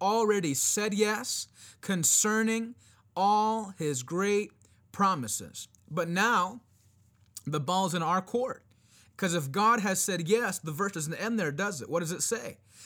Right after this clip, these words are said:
It says, "For this reason," for what reason? For the reason that the promises of God find their yes in Christ or the Word.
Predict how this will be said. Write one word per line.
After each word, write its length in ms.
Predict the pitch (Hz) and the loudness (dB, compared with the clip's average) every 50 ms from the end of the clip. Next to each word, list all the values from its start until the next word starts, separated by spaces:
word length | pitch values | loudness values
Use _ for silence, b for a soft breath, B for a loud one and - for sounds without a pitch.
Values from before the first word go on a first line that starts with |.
| B B | B B
It 160 | - 208 - - | -4 0 2 2
says, 260 | - 240 233 202 - | 4 4 2 2 0
"For 200 | - - 180 165 | 0 0 0 0
this 320 | 156 208 233 233 - - | 4 4 4 4 4 0
reason," 580 | 214 240 277 269 214 135 131 123 139 151 190 - _ _ _ - - | -2 -2 0 0 -2 -2 -4 -6 -8 -10 -12 -18 _ _ _ -18 -12
for 180 | - 196 208 | -4 -2 2
what 200 | 226 254 277 220 | 4 4 2 2
reason? 360 | 170 160 135 113 98 92 - - B B B B B B | -2 -4 -4 -4 -6 -10 -14 -16 B B B B B B
For 160 | - 220 214 | 0 2 2
the 140 | 180 196 190 | 4 4 2
reason 360 | 190 226 262 277 240 247 220 | 2 2 2 2 0 2 2
that 300 | - 151 - - 151 143 | 2 0 -2 -6 -6 -4
the 80 | 165 156 | -4 -4
promises 480 | - - 233 233 240 233 196 220 185 | -2 0 0 0 0 0 -2 -4 -4
of 140 | 190 160 160 | -4 -4 -2
God 240 | 190 196 190 170 - | 2 2 2 2 0
find 340 | - - 202 202 202 190 185 | -2 0 2 2 2 2 2
their 120 | 175 170 | 0 0
yes 440 | 170 160 180 208 220 220 226 - - | 0 0 0 0 -2 -2 -4 -6 -6
in 220 | - 175 165 147 | -4 -6 -6 -6
Christ 420 | - - 220 214 220 196 185 - 165 | -6 -4 -2 -2 -2 -2 -4 -4 -4
or 60 | 156 | -4
the 120 | 147 147 | -4 -4
Word. 440 | 143 160 202 214 208 147 110 - - | -4 -2 -2 -2 -2 -2 -4 -4 -10